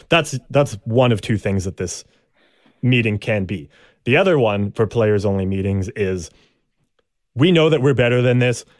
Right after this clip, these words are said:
and the coaching staff is holding us back. How does everybody feel about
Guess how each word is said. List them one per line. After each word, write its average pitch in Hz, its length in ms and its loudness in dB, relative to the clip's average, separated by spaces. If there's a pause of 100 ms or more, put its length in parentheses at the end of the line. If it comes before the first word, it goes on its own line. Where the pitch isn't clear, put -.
(120)
and 110 140 0
the 101 60 0
coaching 113 340 0
staff 110 280 0
is 101 60 -4
holding 104 320 0
us 95 140 0
back. 95 400 -4 (240)
How 123 480 2
does 120 240 0
everybody 101 560 0
feel 85 500 -10 (220)
about 90 520 -2